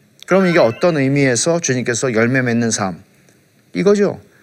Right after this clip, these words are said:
제자의 삶은 열매를 맺지 않을 수가 없어요. 예수 믿는 사람 열매가 없을 수가 없어요.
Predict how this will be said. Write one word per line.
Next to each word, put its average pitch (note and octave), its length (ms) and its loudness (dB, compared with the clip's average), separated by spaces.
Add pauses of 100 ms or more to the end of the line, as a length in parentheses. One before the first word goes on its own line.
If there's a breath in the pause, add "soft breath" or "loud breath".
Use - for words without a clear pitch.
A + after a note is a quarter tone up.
(160 soft breath)
제자의 G#3+ 420 4
삶은 F3+ 420 -4
열매를 G#3+ 380 2
맺지 D3+ 400 0
않을 G3+ 220 0
수가 - 400 -6
없어요. E3 520 0 (440 loud breath)
예수 G#3 240 2
믿는 A#3+ 240 0
사람 A#3 260 2
열매가 A3 400 4
없을 F3+ 320 2
수가 - 360 0 (100)
없어요. F#3 520 2